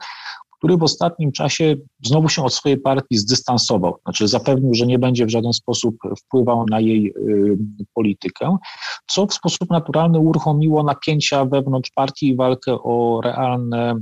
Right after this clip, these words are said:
przywództwo. I to postawiło też kwestię jakby taktyki, którą partia miałaby, y, przyjąć. Odchodzący premier, ten Gagaharia, który zrezygnował w ubiegłym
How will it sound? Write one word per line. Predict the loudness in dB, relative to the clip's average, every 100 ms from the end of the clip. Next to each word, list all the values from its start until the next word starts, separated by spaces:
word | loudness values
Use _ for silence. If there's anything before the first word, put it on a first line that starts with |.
| -6
przywództwo. | -2 0 0 -4 -10 -14 -16 -20 -20 _
I | 2 4 2 -2 -16 -20 _ _ _
to | 2 2 0 -2
postawiło | -2 0 0 2 2
też | 2 -2
kwestię | -2 0 2
jakby | 4 4 2
taktyki, | 0 -4 -6 -8
którą | -4 -2 0
partia | 0 -2 -2
miałaby, | 0 2 2 2 2 2 2 -2 -10 -6
y, | 0 4 4 4 2
przyjąć. | -2 -2 -4 -6 -10 -14 -20 -20 _
Odchodzący | -6 -2 2 2 4 2
premier, | 2 2 2 2
ten | 0 0 2
Gagaharia, | 2 2 0 0 0 2 0
który | -2 -2
zrezygnował | 0 0 0 0 2 2
w | 2
ubiegłym | 2 0 2 0